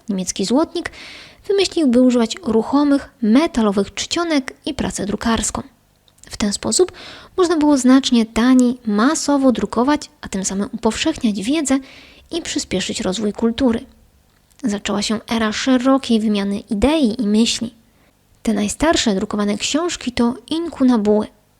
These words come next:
Były bardzo podobne do ksiąg rękopiśmiennych, a ich ilustracje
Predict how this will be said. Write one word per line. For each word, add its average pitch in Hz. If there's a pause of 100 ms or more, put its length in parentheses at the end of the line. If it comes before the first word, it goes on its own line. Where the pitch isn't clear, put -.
(160)
Były 202
bardzo 233
podobne 220
do 202
ksiąg 202
rękopiśmiennych, 311 (480)
a 254
ich 220
ilustracje 247